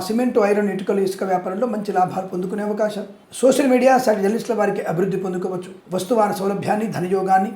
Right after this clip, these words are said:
ఆధ్యాత్మిక, ఆర్థిక విషయాల వెసులుబాటుని, గొప్ప వ్యక్తులతో స్నేహాన్ని, కుటుంబ సభ్యులతో అనుబంధాన్ని, ఆస్తి పంపకాల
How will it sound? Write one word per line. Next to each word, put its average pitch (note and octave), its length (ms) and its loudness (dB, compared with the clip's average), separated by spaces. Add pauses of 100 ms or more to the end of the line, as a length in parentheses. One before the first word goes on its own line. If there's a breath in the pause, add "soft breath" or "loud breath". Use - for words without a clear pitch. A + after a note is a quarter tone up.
(220)
ఆధ్యాత్మిక, A3 640 2 (240)
ఆర్థిక G#3+ 280 0 (100)
విషయాల G#3 240 0
వెసులుబాటుని, F#3 680 0
గొప్ప G3+ 160 2
వ్యక్తులతో A3+ 500 2
స్నేహాన్ని, F#3 400 -2 (300)
కుటుంబ A3+ 240 4
సభ్యులతో G3 540 0
అనుబంధాన్ని, F3+ 580 -2 (340 loud breath)
ఆస్తి A3+ 240 0
పంపకాల G3+ 400 0